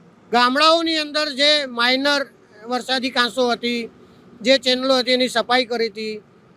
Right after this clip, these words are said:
અને નાના મોટા તળાવો બનાવ્યા હતા ડાયવર્ઝન માટે. અને આ વખતે મેં એમને કીધું કે ભાઈ કામગીરી થઈ નથી,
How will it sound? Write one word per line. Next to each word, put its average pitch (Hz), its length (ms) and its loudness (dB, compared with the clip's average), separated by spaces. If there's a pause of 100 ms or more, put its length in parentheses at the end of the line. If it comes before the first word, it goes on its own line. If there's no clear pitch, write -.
(140)
અને 254 220 4 (640)
નાના 240 300 0
મોટા 254 260 0
તળાવો 240 380 2
બનાવ્યા 240 260 -2
હતા 240 140 -4
ડાયવર્ઝન 233 500 -2
માટે. 175 320 -10 (1500)
અને 262 160 6
આ 294 240 4
વખતે 285 320 -2
મેં 269 160 -2
એમને 269 200 -6
કીધું 254 220 -12
કે 269 80 -10
ભાઈ 269 120 -8
કામગીરી 247 440 -6
થઈ 277 240 0
નથી, 214 320 -4